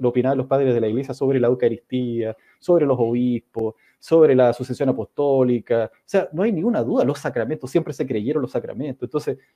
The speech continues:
me parecía extraordinariamente raro que de repente, dieciséis siglos después, venga alguien y diga, "No, esto no es así, lo vengo a cambiar".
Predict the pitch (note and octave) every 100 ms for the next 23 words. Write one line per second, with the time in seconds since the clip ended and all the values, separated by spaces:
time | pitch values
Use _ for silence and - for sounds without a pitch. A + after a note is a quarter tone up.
0 | _ - C#3 C#3 C3 G3+ A3 D3+ - C3
1 | A#2+ G3 F3 F#3 C3 A#2 E3+ C3 B2+ B2+
2 | B2 A#2 D3 - A#2 - _ _ _ _
3 | _ _ _ - B2+ A#2+ D3+ C3+ D#3+ C#3+
4 | A#2 - D3 C#3+ C3+ B2 C3 B2+ B2+ B2
5 | B2+ A#2+ A#2 F#2+ - B2+ C#3 B2 A#2+ B2
6 | A2 G2 F#2 A#2+ B2